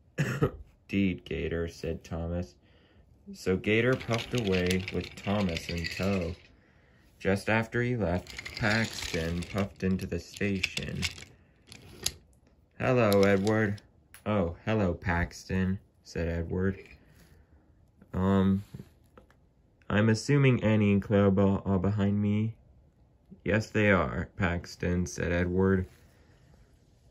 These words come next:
Paxton buffered up to Annie and Clarabelle. "Oh, hello, Paxton," said Annie. "Indeed," said Annie,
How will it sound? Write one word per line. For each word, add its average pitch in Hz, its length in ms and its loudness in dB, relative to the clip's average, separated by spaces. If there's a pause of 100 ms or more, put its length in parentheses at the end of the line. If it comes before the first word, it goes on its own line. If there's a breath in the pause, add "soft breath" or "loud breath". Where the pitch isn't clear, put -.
(960)
Paxton 110 640 0
buffered 101 400 2
up 98 160 2
to - 200 -8
Annie 92 320 4
and 92 120 2
Clarabelle. 85 460 -8 (760 soft breath)
"Oh, 190 240 10
hello, 165 500 8
Paxton," 139 1080 -2
said - 460 0
Annie. 104 420 -2 (1300 soft breath)
"Indeed," 127 840 2
said 104 340 -4
Annie, 110 500 -2